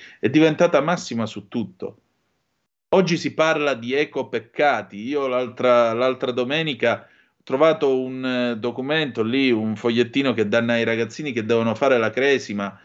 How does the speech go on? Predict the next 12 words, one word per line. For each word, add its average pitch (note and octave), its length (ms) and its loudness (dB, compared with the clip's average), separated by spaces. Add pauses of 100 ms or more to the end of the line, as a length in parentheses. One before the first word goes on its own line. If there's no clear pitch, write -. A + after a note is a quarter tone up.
(300)
e D#3 280 4
andiamo D3 560 2
a C3 40 -2
fare A#2+ 1200 0
una A#2+ 260 -6
gita C#3+ 380 -8
nel B2+ 160 -6
bosco D#3 500 0
perché A2+ 300 -10
così C3+ 320 -8
possiamo C3 500 -2
vedere B2 640 2